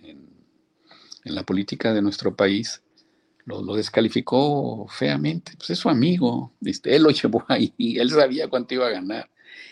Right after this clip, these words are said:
Él dijo, "Los ministros ojalá vayan a esa marcha". Bueno, pues uno se animó y fue en mínima solidaridad con trabajadores que se sienten afectados,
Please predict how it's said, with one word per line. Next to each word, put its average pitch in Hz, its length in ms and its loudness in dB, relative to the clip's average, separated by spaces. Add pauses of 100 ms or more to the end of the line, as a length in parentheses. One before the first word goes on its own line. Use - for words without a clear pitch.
Él 175 240 2
dijo, 131 580 -2
"Los 113 220 2
ministros 139 440 0
ojalá 120 300 0
vayan 135 300 -4
a 127 80 -4
esa 127 180 -6
marcha". 143 360 -6
Bueno, 175 220 -12
pues - 220 -14
uno 135 160 -4
se 147 140 -8
animó 117 340 -6
y 131 60 -6
fue - 320 -4 (520)
en 101 200 -2
mínima 147 380 2
solidaridad 95 800 -2
con - 200 -8
trabajadores 98 760 -4
que - 120 -20
se - 140 -10
sienten 101 340 -2
afectados, 76 640 2